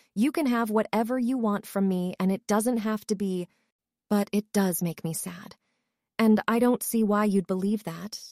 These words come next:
It's not more information, but, but it does make me sad, is all. Now you have all the information that I have. And, uh, I remain very uncertain if you actually meant me not to hide things like that.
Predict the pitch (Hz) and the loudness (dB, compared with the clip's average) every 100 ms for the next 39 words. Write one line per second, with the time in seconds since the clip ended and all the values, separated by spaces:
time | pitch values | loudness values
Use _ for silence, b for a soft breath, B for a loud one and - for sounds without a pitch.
0 | - 190 - - 185 180 - _ _ _ | -12 -10 -8 -2 0 0 -6 _ _ _
1 | 202 190 160 170 156 156 156 151 170 175 | 2 2 2 -4 -6 -8 -8 -8 -6 -8
2 | 175 b b b b 208 208 _ _ _ | -8 b b b b -4 -4 _ _ _
3 | _ _ _ _ _ _ - 214 214 208 | _ _ _ _ _ _ -2 0 0 0
4 | 214 233 226 208 208 - 190 - 220 196 | 0 0 2 2 0 0 -2 -2 -6 -6
5 | - - _ _ _ _ - 196 202 190 | -12 -20 _ _ _ _ -4 -2 -2 -4
6 | 214 _ _ _ _ _ _ _ _ _ | -8 _ _ _ _ _ _ _ _ _
7 | - 233 269 269 262 214 240 220 226 214 | 2 2 2 -2 -2 0 2 2 0 -2
8 | 220 247 240 220 220 220 220 240 - 202 | -2 0 2 2 2 2 0 -2 -2 -2
9 | 190 190 208 185 185 170 - _ _ _ | -2 -2 -2 -2 -6 -12 -20 _ _ _
10 | _ _ _ _ _ _ _ _ 254 254 | _ _ _ _ _ _ _ _ 0 2
11 | 233 - _ _ _ _ 233 220 196 b | 0 -6 _ _ _ _ 2 2 0 b
12 | b b b _ - 262 330 285 269 262 | b b b _ -2 2 2 2 2 2
13 | 240 220 247 269 233 226 - 233 - 170 | 2 2 0 0 2 0 0 -2 -2 -2
14 | 180 208 214 208 220 214 208 190 196 214 | -2 -2 0 -2 -4 0 2 4 2 0
15 | 185 175 175 - 170 160 214 175 165 156 | 0 0 0 -2 -6 -2 -2 -4 -6 -10
16 | - - - 175 - | -10 -12 -12 -12 -12